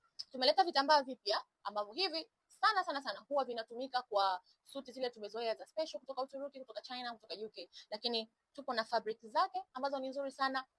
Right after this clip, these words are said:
quality yake ni a hundred percent, yani ni nzuri sana. Kama mnavyoziona, hizi mostly huwa wanavaa watu kwenye maharusi, kwenye events mbalimbali, yes. Especially kwa wale wanaopenda kuwa unique. Yes, tunamaanisha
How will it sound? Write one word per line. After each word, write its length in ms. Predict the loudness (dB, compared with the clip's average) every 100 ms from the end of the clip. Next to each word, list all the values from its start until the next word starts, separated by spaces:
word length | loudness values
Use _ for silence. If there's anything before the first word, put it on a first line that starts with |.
| _ _
quality 400 | 2 4 4 0 2
yake 220 | 2 2
ni 80 | 0
a 120 | 0
hundred 360 | -2 -4 -4 -4
percent, 520 | -6 -4 -6 -6 -16 -4
yani 200 | -2 -2
ni 100 | -6
nzuri 260 | -10 -12
sana. 280 | -10 -10 -10 -16 -12 -4
Kama 160 | -2
mnavyoziona, 680 | 0 0 0 4 4 4 0 _ _
hizi 180 | 0 4
mostly 320 | 4 4 0
huwa 200 | 6 8
wanavaa 500 | 8 6 8 8 8
watu 520 | 6 2 -2 -4 -6 -6
kwenye 440 | -8 -6 -10 -10 -14 _ _ _ _ _ -18
maharusi, 680 | -8 -2 -2 -2 -4 -2 -4 -10 -20 -12
kwenye 240 | -10 -6
events 420 | -2 0 0 -2 0
mbalimbali, 680 | 0 2 4 4 4 -2 -10 -4
yes. 440 | -2 -2 -4 -20 _ _ _ _ _ _ -14
Especially 600 | -10 4 4 6 2 2 -2 _
kwa 120 | 2
wale 180 | 6 6
wanaopenda 420 | 6 2 -2 -6 -4
kuwa 180 | -2
unique. 520 | -2 -4 -14 -16 _ _ _ _ -8
Yes, 400 | -6 -8 -16 -20 -18
tunamaanisha 760 | -14 -8 -6 -4 -6 -6 -8